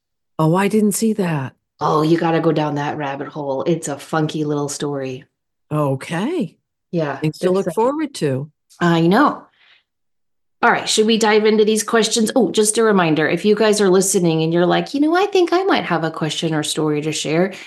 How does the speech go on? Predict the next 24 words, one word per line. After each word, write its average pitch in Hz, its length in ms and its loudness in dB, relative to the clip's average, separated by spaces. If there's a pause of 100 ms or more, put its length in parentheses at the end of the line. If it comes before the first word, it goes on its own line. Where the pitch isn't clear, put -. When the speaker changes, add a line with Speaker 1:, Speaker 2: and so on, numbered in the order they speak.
(120)
Speaker 2:
just 269 220 0
know 240 120 4
you 208 160 4
can 196 160 0
always 170 420 2
email 208 400 2
us, 208 320 0
enlightened 170 720 2 (100)
empaths 185 800 0
at 156 320 -4
gmail 175 720 2
dot 143 420 -6
com, 170 600 -2 (640)
and 156 200 -2
we 165 200 4
will 156 480 2
include 185 480 0
you 160 220 2
on 151 320 -6
our 151 180 -2
next 151 480 -4
Community 151 480 -2
Connection 175 580 -6
show. 294 400 -6